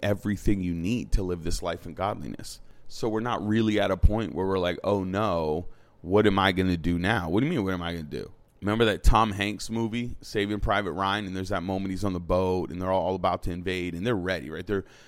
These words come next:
prepared, got their bullets, their gear on, they're ready to go attack the land, but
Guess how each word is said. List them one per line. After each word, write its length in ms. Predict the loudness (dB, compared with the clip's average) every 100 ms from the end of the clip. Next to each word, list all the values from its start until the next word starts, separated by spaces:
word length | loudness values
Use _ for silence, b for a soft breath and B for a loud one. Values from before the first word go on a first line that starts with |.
| B
prepared, 580 | -4 2 2 2 0 -2
got 180 | -4 -4
their 100 | -6
bullets, 480 | -2 0 2 0 -4
their 140 | -10
gear 340 | -2 2 4 4
on, 200 | 4 2
they're 80 |
ready 180 | 0 0
to 40 | 0
go 120 | 2
attack 320 | 8 8 6
the 80 | -2
land, 400 | -4 -2 -4 0
but 260 | 2 0